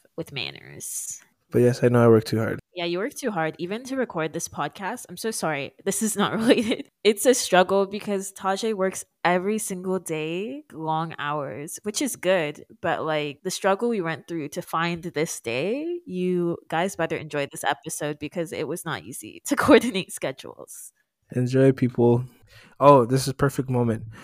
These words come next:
Speaker 2: Anybody who wants a cards, let me know. <laughs> I'll help you out.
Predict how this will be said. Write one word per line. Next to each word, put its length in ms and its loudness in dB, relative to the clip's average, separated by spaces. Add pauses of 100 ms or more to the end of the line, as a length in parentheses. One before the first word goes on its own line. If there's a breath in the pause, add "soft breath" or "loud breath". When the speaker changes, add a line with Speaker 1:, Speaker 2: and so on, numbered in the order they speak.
(200 loud breath)
Speaker 2:
Anybody 300 2
who 80 0
wants 180 2
a 60 -6
cards, 420 4
let 120 -4
me 100 0
know. 260 0 (140)
<laughs> 1080 2 (840 loud breath)
I'll 140 -8
help 240 -8
you 160 0
out. 200 -2